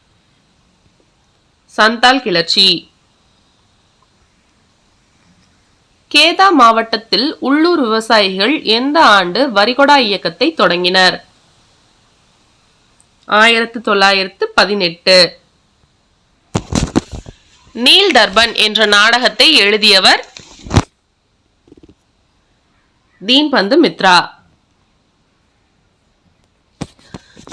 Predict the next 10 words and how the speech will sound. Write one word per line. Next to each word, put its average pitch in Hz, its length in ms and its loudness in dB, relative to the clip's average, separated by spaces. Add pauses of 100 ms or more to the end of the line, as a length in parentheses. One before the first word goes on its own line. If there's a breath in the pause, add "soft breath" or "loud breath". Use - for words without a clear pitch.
(100)
தீன்காதியா 339 680 2
முறைப்படி 208 420 2 (180)
எவ்வளவு 349 400 2
நிலத்தில் 208 380 0 (140)
அவுரியை 226 360 0 (120)
சாகுபடி 185 560 -2
செய்ய 185 400 -2
விவசாயிகள் 208 760 -2 (120)
பணிக்கப்பட்டு 208 680 -2
இருந்தார்கள்? 175 560 0